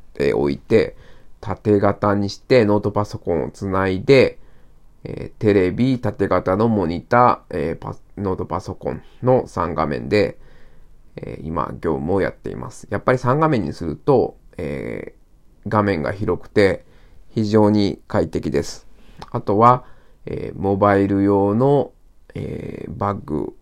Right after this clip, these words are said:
ですね。えー、パソコンを持ち入れるバッグに、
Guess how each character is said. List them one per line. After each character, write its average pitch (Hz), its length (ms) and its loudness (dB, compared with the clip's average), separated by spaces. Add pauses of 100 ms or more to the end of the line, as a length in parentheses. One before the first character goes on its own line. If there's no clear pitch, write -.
(120)
で 80 100 -6
す - 120 -8
ね。 131 220 0 (480)
え - 80 -6
ー、 - 20 -8
パ 101 160 -6
ソ - 100 -14
コ - 140 -2
ン 101 60 2
を - 20 0
持 92 160 -2
ち - 120 -10
入 92 80 0
れ 85 100 0
る 92 80 0
バ 98 180 0
ッ - 40 -8 (120)
グ 80 180 -2
に、 127 360 0